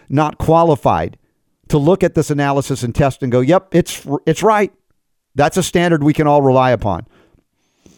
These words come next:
A typical hospital molecular laboratory would be able to perform the test,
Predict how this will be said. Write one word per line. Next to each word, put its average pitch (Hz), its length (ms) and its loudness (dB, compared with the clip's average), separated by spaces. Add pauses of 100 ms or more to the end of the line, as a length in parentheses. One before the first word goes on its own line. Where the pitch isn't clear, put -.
(1300)
A 123 80 0
typical 185 600 -2 (880)
hospital 135 680 0 (260)
molecular 143 540 2
laboratory 131 560 2
would 135 280 2
be 160 140 2
able 139 160 2
to 117 60 0
perform 160 400 0
the 117 80 0
test, - 420 -4